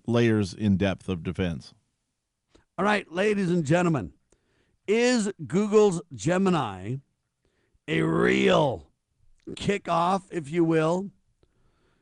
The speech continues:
Speaker 2: Is it the real start of the, quote, A I boom? Well, Gemini, just so you know, is the same as Chat G P T. It's just, um, Google's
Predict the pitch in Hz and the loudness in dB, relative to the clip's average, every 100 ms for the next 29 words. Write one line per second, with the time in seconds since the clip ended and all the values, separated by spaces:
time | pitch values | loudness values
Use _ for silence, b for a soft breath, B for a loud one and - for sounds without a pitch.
0 | _ _ 160 165 - 165 185 208 160 - | _ _ 0 0 0 -2 0 0 0 0
1 | 175 202 - 170 151 - 170 175 - 170 | 2 2 0 -4 -4 -2 0 0 -4 -4
2 | 170 156 160 170 160 - _ 113 156 170 | -2 0 0 -2 -6 -12 _ 0 2 4
3 | 190 214 - _ _ _ _ _ _ _ | 4 0 -6 _ _ _ _ _ _ _
4 | _ _ - 165 175 175 - 131 117 226 | _ _ -6 -2 0 -2 -10 -8 -2 0
5 | 214 170 156 143 - 147 147 147 120 110 | 2 0 0 -4 -4 -4 0 0 -2 -4
6 | 160 156 131 - 156 147 104 147 139 139 | -4 -4 -6 -6 -6 -6 -6 -4 -4 -6
7 | 139 151 151 110 - b b - 123 160 | -6 -6 -4 -6 -12 b b -12 -6 -6
8 | 143 - 139 127 120 92 _ _ _ _ | -6 -4 -2 -2 -4 -8 _ _ _ _
9 | _ _ _ - _ _ _ _ _ _ | _ _ _ -20 _ _ _ _ _ _
10 | - 139 208 180 151 107 | -14 -2 2 4 2 0